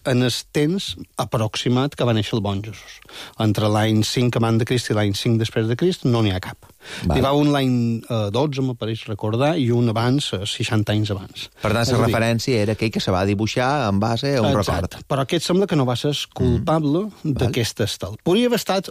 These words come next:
Speaker 1: un cometa, eh, puntual, no periòdic. El cometa Halley és periòdic, passa cada tants anys, cada setanta anys aproximadament. Clar, podria ser un cometa com els que xerraran després de l'Atlas, o el Oumuamua,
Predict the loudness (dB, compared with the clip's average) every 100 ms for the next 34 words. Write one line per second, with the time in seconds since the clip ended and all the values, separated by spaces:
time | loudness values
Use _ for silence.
0 | 0 2 2 2 2 2 0 -2 -6 -6
1 | -18 _ _ -4 -2 2 2 2 0 -2
2 | -8 0 0 2 0 0 -2 -8 -6 -2
3 | 0 0 0 0 0 0 0 0 -2 -4
4 | -4 -2 -2 0 0 0 0 2 2 0
5 | -6 -8 -8 -8 -4 0 0 2 0 2
6 | -2 0 0 0 0 -2 -6 -16 -16 -16
7 | -4 0 0 2 2 2 2 0 2 2
8 | 0 0 -2 -2 -2 -4 -4 0 2 2
9 | 0 0 -2 -2 -2 -2 0 0 -2 -10
10 | -20 -8 -6 -2 0 0 0 2 2 2